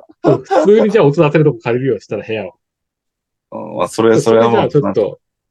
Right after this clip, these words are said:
Speaker 1: 来てもらおうかな。
Speaker 2: はい。
Speaker 1: うん。そうやな。
Speaker 2: 楽しくなりそうっすね。
Speaker 1: はい。そうね。
Speaker 2: はい。
Speaker 1: ちょっと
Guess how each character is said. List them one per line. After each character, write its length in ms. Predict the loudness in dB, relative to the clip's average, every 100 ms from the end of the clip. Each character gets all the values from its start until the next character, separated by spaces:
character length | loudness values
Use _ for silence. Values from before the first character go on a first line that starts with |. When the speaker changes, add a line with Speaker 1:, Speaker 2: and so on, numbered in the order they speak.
| _ _
Speaker 1:
来 40 | _
て 120 | -6
も 80 | -4
ら 60 |
お 60 | -6
う 60 | -6
か 100 | -12
な。 320 | -14 -20 _ _ _ _ _ _ -14
Speaker 2:
は 220 | -12 -12
い。 40 | -16 _ _ _ -16
Speaker 1:
う 20 | -14
ん。 360 | -14 -18 _ _ _ _ _ _ _ _ _ _ _ _ _ _ _ _ _ _ _ _ _ _ _ _ _
そ 160 | -10 -10
う 20 |
や 60 | -10
な。 220 | -20 -20 _ -20 _ _ _ _ _ _ _ _ _ _ _ _ _ _ _ _ _ _ _ _ _ _ _ _ _ _ -4
Speaker 2:
楽 180 | -4
し 40 | -4
く 60 |
な 80 | -8
り 60 | -8
そ 120 | -10
う 40 |
っ 20 | -14
す 100 | -20
ね。 60 |
Speaker 1:
は 480 | _ _ _ _ _
い。 40 | -8
そ 140 | -8
う 40 |
ね。 100 | -6
Speaker 2:
は 140 | -8 -6
い。 20 |
Speaker 1:
ち 80 | -8
ょ 20 |
っ 40 |
と 120 | -6